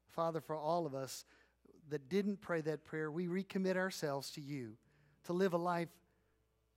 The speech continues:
seeking first you as our King and your kingdom, and your goodness and righteousness is our righteousness. And all the things that we came in here worried about or concerned about,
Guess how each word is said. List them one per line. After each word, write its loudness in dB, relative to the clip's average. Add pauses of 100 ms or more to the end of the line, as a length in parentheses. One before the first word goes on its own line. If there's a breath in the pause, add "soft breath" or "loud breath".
(160)
seeking 2
first -4 (120)
you 4
as 0
our 2
King -2 (640)
and -2
your 0
kingdom, -2 (1000)
and -2
your 2
goodness 2
and 4
righteousness 0
is -4
our 0
righteousness. -10 (960)
And 0
all 10
the 4
things 6
that 4
we 0
came 6
in 6
here 2 (220 loud breath)
worried 6
about 2
or -6
concerned -4
about, 0